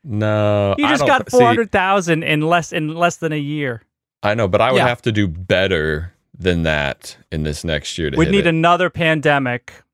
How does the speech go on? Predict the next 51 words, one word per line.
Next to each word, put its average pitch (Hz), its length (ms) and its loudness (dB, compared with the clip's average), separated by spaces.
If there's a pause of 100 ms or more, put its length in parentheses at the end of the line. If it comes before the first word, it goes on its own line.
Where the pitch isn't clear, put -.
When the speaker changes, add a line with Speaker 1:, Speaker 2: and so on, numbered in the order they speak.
(320)
Speaker 2:
so 131 160 0
that 127 80 2
Speaker 1:
Yeah. 135 80 4
Speaker 2:
everyone's 139 300 -2
home 127 320 -6
again. 110 480 -12
Speaker 1:
No. 85 440 0
Speaker 3:
I'm 127 160 2
on 110 200 4
it. 92 120 -2
Speaker 1:
I 120 180 0
like 156 240 0
to 147 100 -6
Speaker 2:
Yeah. 143 140 2
Speaker 1:
just 147 200 0
throw 107 300 4
out 104 220 4
Speaker 2:
<laughs> - 40 -6
Speaker 1:
an 92 160 0 (160)
Speaker 2:
covid 208 400 4
twenty. 190 200 2
Speaker 1:
unattainable 190 320 4
number 90 500 2
so 92 260 2
I 87 60 6
have 90 220 4
something 98 360 0
to 90 80 0
Speaker 2:
<laughs> - 0 -
Speaker 1:
set - 260 0
my 87 160 -2
sights 85 400 -2
on, 82 200 0
but 85 120 -4
I 92 220 0
don't 73 180 -8
think, - 300 -12
I 69 140 -6
don't - 180 -14
think - 180 -20
it's - 140 -20
gonna - 260 -16
happen. - 340 -18 (280)
I'll 117 160 0
be 117 160 -2
happy 87 400 -4
if 78 160 -6
I 78 80 -2
can 76 160 -8
hit, 78 220 -6
like, 60 360 -12